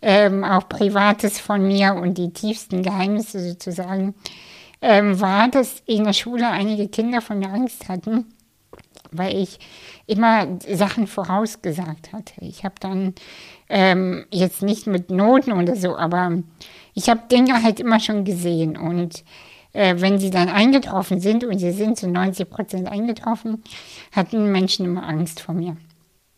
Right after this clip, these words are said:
Und so hatte ich diese Identität der ein bisschen verrückten, behinderten, äh, aus dem Ghetto so. Und, ähm,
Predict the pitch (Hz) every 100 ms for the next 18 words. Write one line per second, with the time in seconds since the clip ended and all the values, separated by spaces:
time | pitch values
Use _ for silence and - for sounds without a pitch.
0 | _ _ _ - - 220 202 185 233 220
1 | 220 214 208 208 - - - - - _
2 | 208 202 247 226 190 202 208 - 226 277
3 | 269 254 202 208 - 240 226 208 185 247
4 | 233 - 233 220 208 185 202 226 233 220
5 | 196 214 202 202 196 - - - - _
6 | 247 208 208 202 214 196 - 208 185 185
7 | 170 185 156 160 156 170 165 185 202 185
8 | - 226 196 196 196 196 190 208